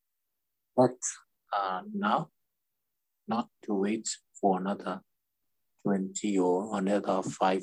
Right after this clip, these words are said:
years from now. So the, the action should be, um, done today as soon as possible. So otherwise, it's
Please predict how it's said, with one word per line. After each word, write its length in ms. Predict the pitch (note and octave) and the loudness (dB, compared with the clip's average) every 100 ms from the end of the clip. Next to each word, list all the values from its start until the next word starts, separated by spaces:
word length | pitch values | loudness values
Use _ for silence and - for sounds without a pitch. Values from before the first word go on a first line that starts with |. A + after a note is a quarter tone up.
| - | -2
years 540 | F#2 G2+ B2+ - - _ _ _ | 2 4 2 -2 -12 _ _ _
from 200 | G2 F#2 | -4 -2
now. 240 | F#2 B2+ - _ _ _ | -4 -6 -10 _ _ _
So 220 | - - | -8 -6
the, 260 | - F2+ G3+ _ _ _ - | -4 -4 -6 _ _ _ 0
the 160 | G#2+ | 4
action 440 | A2+ A2 - G#2 F#2+ | 4 2 -2 -2 -2
should 260 | - G2 - | -2 -2 -4
be, 300 | - G3+ G3+ - _ _ _ _ _ _ _ F2+ | -6 -6 -8 -12 _ _ _ _ _ _ _ -4
um, 320 | F2+ F#2 F#2 _ | -4 -4 -8 _
done 260 | - - - _ _ _ _ _ _ _ _ _ - | -8 -8 -8 _ _ _ _ _ _ _ _ _ -8
today 380 | - G3+ - - - | -2 0 -2 -4 -4
as 140 | - | -2
soon 200 | - G2+ | 0 0
as 200 | F#2+ - | 0 -2
possible. 520 | - F2+ - G2+ C#3 - _ _ | -2 -4 -2 -2 -2 -6 _ _
So 380 | - - F#2 F2+ | -20 -8 -6 -2
otherwise, 760 | G#2 - F2+ F2+ G2+ B2 - - _ _ _ _ - | -2 2 2 2 2 -2 -4 -8 _ _ _ _ -8
it's 280 | - - | -6 -6